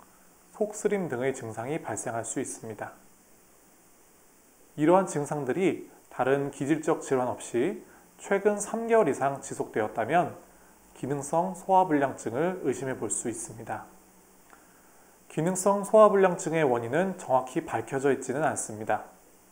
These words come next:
맵고 짠 음식을 먹는 경우, 과식이나 과음, 지나친 약물 복용, 과도한 스트레스와 신경과민 등이 위의 기능을 떨어뜨려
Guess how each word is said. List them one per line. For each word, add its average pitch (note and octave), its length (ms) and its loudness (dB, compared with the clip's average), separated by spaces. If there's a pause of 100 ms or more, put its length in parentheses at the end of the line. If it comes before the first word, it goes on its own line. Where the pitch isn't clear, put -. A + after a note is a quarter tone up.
(1080)
맵고 C#3 400 2
짠 G3+ 260 10
음식을 C3+ 400 0
먹는 B2 280 -2
경우, A2+ 420 -6 (580)
과식이나 D3+ 840 2
과음, A2+ 320 4 (800)
지나친 D#3+ 560 0
약물 B2+ 300 0
복용, G#2+ 460 -4 (800)
과도한 C#3+ 420 6
스트레스와 D3+ 720 2
신경과민 D#3 680 0
등이 C#3+ 360 -6 (600)
위의 D#3+ 300 6
기능을 D3 500 2
떨어뜨려 D3+ 720 2